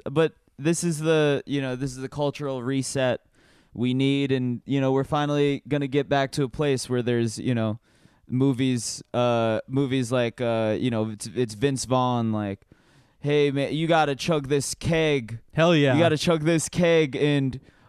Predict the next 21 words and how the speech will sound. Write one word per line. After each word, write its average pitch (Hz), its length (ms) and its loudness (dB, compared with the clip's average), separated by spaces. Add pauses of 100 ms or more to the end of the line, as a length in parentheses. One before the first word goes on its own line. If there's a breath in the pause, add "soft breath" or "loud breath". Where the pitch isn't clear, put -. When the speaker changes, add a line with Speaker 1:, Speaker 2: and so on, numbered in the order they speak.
(140)
Speaker 1:
uh, 135 260 4
fuck 156 380 2
a 127 400 4 (380 soft breath)
co-ed 160 420 2
or 131 100 2
else 143 240 0
you're 151 240 0
gay." 127 640 -2
Speaker 2:
<laughs> 233 500 2
Speaker 1:
And 127 380 4
then 151 420 0
they 156 200 2
get 151 180 0
in 143 120 0
a 135 60 -2
car, 139 400 2
and 131 120 0
it's - 160 -8
like, 104 440 -4
"This 151 320 0
summer, 117 680 0